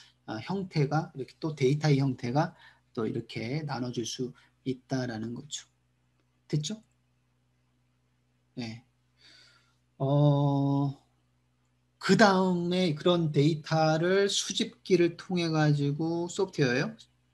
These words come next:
통해서 뭔가 수집을 했어. 그러면 컴퓨터로 수집하겠지. 그지? 그럼 컴퓨터로 수집이 된 게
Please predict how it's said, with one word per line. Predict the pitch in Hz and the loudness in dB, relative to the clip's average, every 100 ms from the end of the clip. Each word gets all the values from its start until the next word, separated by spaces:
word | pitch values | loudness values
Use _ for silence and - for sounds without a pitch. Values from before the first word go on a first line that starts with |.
| _ _ _ | _ _ _
통해서 | - 180 170 160 170 170 190 - _ _ _ _ _ - | -10 -4 -2 -2 -4 -6 -8 -14 _ _ _ _ _ -2
뭔가 | 143 151 151 160 156 | 2 6 6 6 4
수집을 | - 185 196 175 | 0 -4 -4 0
했어. | 147 151 - - _ _ _ _ _ _ | 0 0 -4 -10 _ _ _ _ _ _
그러면 | 196 185 180 180 - - _ - | 2 4 2 -2 -16 -20 _ -4
컴퓨터로 | 220 208 - 190 175 | -2 -2 0 2 4
수집하겠지. | 151 - 160 - 165 147 - 135 - _ _ _ _ _ _ _ - | 2 0 -4 -4 -4 -4 -6 -10 -14 _ _ _ _ _ _ _ -12
그지? | 143 - - - - | -10 -12 -14 -20 -8
그럼 | 165 175 | -4 -4
컴퓨터로 | - 214 214 - - 180 170 180 180 - | -4 -4 -6 -8 -2 0 2 2 0 -4
수집이 | - - 196 185 185 185 | -8 -6 -4 0 0 2
된 | 147 156 165 160 | 4 4 4 0
게 | 156 185 208 220 220 | 2 4 4 2 -2